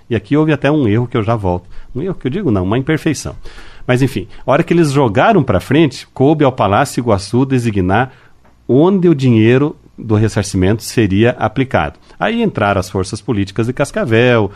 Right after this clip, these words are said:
Conselho, eh, de Desenvolvimento Sustentável, que va-, são várias entidades, a representação parlamentar, eh, o pessoal da prefeitura, eles entraram,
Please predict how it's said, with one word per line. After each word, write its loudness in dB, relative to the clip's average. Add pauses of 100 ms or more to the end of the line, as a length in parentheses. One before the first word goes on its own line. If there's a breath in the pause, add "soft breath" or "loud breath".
(180 loud breath)
Conselho, 0 (240 loud breath)
eh, 0
de 0
Desenvolvimento 0
Sustentável, -2
que -2
va-, -4
são -2
várias 0
entidades, -2 (260 loud breath)
a 0
representação -2
parlamentar, 0 (240 loud breath)
eh, -2
o 0
pessoal -2
da -2
prefeitura, 0 (220 loud breath)
eles 0
entraram, 0